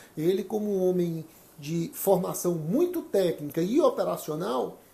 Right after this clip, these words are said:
que é sempre estar à frente dessas questões operacionais. Mas é preciso ter a disciplina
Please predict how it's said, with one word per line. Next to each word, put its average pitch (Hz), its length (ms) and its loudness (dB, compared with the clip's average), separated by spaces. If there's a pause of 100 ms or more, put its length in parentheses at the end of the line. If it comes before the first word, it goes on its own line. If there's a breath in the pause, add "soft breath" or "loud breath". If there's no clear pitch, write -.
que 240 80 0
é 240 60 6
sempre 254 280 -4
estar 247 180 -2
à - 40 -2
frente 247 360 0
dessas 240 460 -2
questões 208 400 -6
operacionais. 196 760 -8 (260 loud breath)
Mas 139 160 -6
é 160 40 0
preciso 165 480 -2
ter 143 240 -6
a 139 80 -6
disciplina 240 880 -2